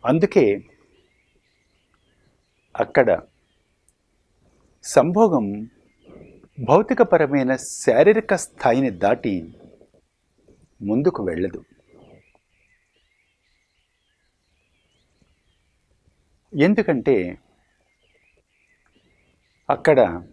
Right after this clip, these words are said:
ఆత్మస్థాయి చేరిన ప్రేమ ఉండే అవకాశం లేదు. తూర్పు సమాజాలలో ఇది మనకు చాలా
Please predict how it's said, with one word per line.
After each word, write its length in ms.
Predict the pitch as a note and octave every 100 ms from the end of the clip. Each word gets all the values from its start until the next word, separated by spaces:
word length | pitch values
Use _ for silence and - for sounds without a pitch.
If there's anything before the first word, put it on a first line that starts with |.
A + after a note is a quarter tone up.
| _ _ _ _ _ _ _ _ _ _ _ _ _ _ _ _ _ _
ఆత్మస్థాయి 760 | B2 F3 - D#3 - - G#3 F#3 -
చేరిన 340 | C#3+ B2+ A#2+ A2 - -
ప్రేమ 320 | A#2+ D#3+ G3 D3+
ఉండే 240 | B2+ G2+ G2 - _ _ - -
అవకాశం 440 | F2+ A2 E3 - A2 F2+
లేదు. 200 | E2+ - - _ _ - - _ _ _ _ _ _ _ _ _ _ _ _ _ _ _ _ _ _ - _ _ _ _ _ _ _ _ _ _ _ _ _ _ _ _ _ _ _ _ -
తూర్పు 280 | B3 C#4 C#4 -
సమాజాలలో 640 | C#3+ D3 C#3 A#2+ A2 C3 F#2 F#2+ - _ _ _ _ _ _ _ _ _ _ _ _ _ _ _ _ _ -
ఇది 180 | A#2 A#2+
మనకు 280 | G#2+ G2+ F2+ F2+ D#2 - - - _ _ _ - _ -
చాలా 220 | C3 B2+